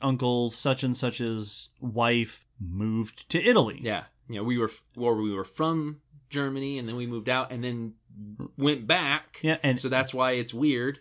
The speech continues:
Speaker 1: this one family moved over to that country and stayed there for a while, and then they came back. And it, 'cause it's very much the same,
Speaker 2: Mm-hmm.
Speaker 1: right? Different branches of our family tree moving from place to place. It's,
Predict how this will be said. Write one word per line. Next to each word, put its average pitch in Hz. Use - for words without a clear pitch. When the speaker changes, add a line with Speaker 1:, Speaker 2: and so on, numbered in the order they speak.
Speaker 1:
this 139
one 151
family 127
moved 120
over 113
to 107
that 160
country 110
and 104
stayed 104
there 165
for 123
a 117
while, 107
and 104
then 123
they 107
came 107
back. 143
And 143
it, -
'cause 139
it's 117
very 104
much 110
the 113
same, 113
Speaker 2:
Mm-hmm. 110
Speaker 1:
right? 113
Different 120
branches 117
of 117
our 120
family 233
tree 151
moving 113
from 117
place 104
to 113
place. 95
It's, 147